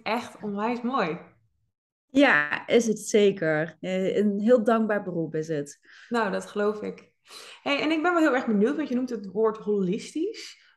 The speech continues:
Speaker 1: Wat betekent dat precies? Of hoe moet ik dat zien in jouw dagelijkse aanpak van werk?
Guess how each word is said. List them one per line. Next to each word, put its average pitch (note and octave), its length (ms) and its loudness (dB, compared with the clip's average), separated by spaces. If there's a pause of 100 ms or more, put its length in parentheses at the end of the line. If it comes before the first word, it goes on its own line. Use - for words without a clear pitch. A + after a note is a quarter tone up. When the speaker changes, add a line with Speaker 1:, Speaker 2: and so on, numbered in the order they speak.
Speaker 1:
Wat A3+ 460 -4
betekent A#3 640 -2
dat F3 120 -4
precies? F#3 320 -8
Of F3+ 100 -10
hoe G3+ 180 0
moet A3 140 0
ik G#3+ 140 -6
dat G3 280 -2
zien G#3 300 -4
in G3 160 -4
jouw F#3+ 460 -2
dagelijkse F3+ 580 -6
aanpak F3+ 440 -6
van F3 140 -8
werk? E3+ 380 -10